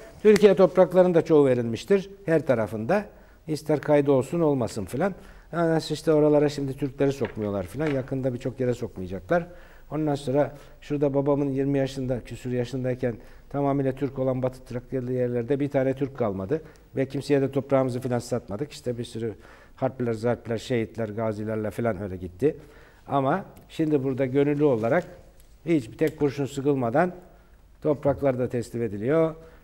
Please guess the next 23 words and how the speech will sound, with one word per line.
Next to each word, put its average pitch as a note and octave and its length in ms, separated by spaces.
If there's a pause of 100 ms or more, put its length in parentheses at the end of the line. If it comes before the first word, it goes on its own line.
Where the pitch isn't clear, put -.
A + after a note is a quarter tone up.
Tarihi D#3+ 400
eserlerimiz D#3+ 680
İstanbul'da, D3 640
Osmanlı'nın D3+ 600
muhteşem C#3+ 500
tarihi D3 380
eserleri D3 480
satılıyor. D3+ 640 (1400)
Belediye E3 400
diyor G3+ 140
ki, E3+ 160 (320)
belediye D#3+ 440 (360)
diyor F#3 200
ki, F#3 200 (220)
"Efendim F3 500
ben F3+ 280
İstanbul'un F3 640
trafik E3+ 400
sorununu D#3+ 500
çöz-," D3+ 260
daha E3 120
yeni E3+ 260
dedi. C3+ 260